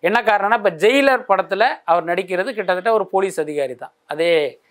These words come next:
அஹ், காவல்துறையை சேர்ந்த ஒரு காக்கி சட்டை போட்டவரா தான் அவர் நடிக்கிறாரு. அதுக்கடுத்து லால் சலாம் படத்துல ஐஸ்வர்யா,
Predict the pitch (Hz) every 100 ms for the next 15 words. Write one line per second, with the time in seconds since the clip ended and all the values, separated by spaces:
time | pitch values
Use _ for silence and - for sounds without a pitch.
0 | 143 131 - 147 147 143 143 165 170 180
1 | 160 165 160 - 151 160 220 202 156 180
2 | 190 208 196 170 165 160 160 165 156 151
3 | 190 175 147 151 165 156 123 - - 180
4 | 220 233 220 311 208 180 247 311 - 269
5 | 254 220 208 185 226 247 226 226 240 220